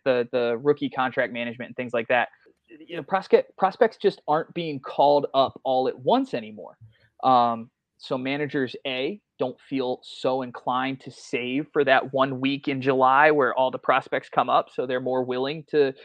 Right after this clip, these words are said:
to spend up here or there, um, at different points of the season. And, uh, they're splurging on those exciting guys, those Mason Millers, those Bryce Millers, those Tanner Bibees.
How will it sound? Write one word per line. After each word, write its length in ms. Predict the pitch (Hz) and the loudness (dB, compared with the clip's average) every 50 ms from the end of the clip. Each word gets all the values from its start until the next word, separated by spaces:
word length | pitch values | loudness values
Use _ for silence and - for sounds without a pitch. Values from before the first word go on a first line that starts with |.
| - - - - - _ _ - | -20 -20 -20 -20 -20 _ _ 2
to 400 | 151 139 139 139 139 131 110 - _ _ _ | 4 4 4 4 4 2 0 -4 _ _ _
spend 360 | - - - - 156 147 143 | -20 -14 -6 -4 -4 -2 0
up 180 | 143 151 151 - | 0 0 0 -2
here 240 | - - 160 165 160 | -6 -8 -6 -6 -4
or 40 | 160 | -2
there, 340 | 160 156 175 196 208 - _ _ _ _ _ _ _ - - | 0 0 0 -2 -4 -8 _ _ _ _ _ _ _ -4 -2
um, 380 | 139 135 127 127 123 123 120 - | 0 2 2 0 0 -4 -6 -6
at 200 | 143 139 - 147 | -6 -6 -6 -4
different 340 | 135 147 147 - 160 160 _ | -2 -2 -2 -2 -6 -10 _
points 320 | - 160 143 139 139 - | -6 -6 -6 -6 -4 0
of 100 | 156 139 | 0 0
the 100 | - 143 | 0 -2
season. 360 | 127 - 139 135 143 170 196 220 _ _ _ _ _ _ _ _ _ _ _ _ _ _ - 135 | -10 -10 -10 -8 -8 -10 -10 -12 _ _ _ _ _ _ _ _ _ _ _ _ _ _ -8 -6
And, 400 | 135 135 135 135 131 127 117 143 | -4 -4 -4 -4 -6 -6 -4 -2
uh, 420 | 135 131 131 131 131 127 127 120 - _ _ _ _ _ _ _ _ _ _ 135 | 0 2 2 2 2 2 0 0 -4 _ _ _ _ _ _ _ _ _ _ -8
they're 140 | 147 143 | -8 -8
splurging 600 | 139 - - - 147 139 143 170 180 - 131 123 | -8 -8 -10 -6 -4 -2 -2 -2 -4 -4 -4 -4
on 120 | 120 120 117 | -4 -4 -4
those 180 | 110 110 113 | -6 -8 -8
exciting 440 | 127 113 - - - 127 123 120 120 | -8 -10 -8 -4 -2 -2 -2 -2 -6
guys, 220 | 117 117 113 117 - | -6 -4 -6 -4 -2
those 200 | - 127 117 - | -4 -4 -4 -4
Mason 440 | 135 131 135 143 139 - 143 127 120 | -6 -6 -4 -6 -6 -8 -10 -8 -6
Millers, 320 | 123 120 120 113 117 113 | -6 -4 -4 -4 -4 -4
those 200 | - 127 120 113 | -4 -6 -6 -6
Bryce 380 | _ - 131 127 131 127 - - | _ -2 0 0 0 0 -2 -6
Millers, 440 | 135 127 120 117 113 110 110 - - | -8 -6 -6 -6 -6 -8 -10 -8 -4
those 240 | 131 127 117 110 - | -4 -4 -4 -4 -8
Tanner 280 | - 131 123 123 120 | -8 -8 -6 -4 -4
Bibees. 560 | 120 120 120 120 123 120 120 117 107 104 - | -2 0 0 0 0 0 -2 -6 -10 -12 -16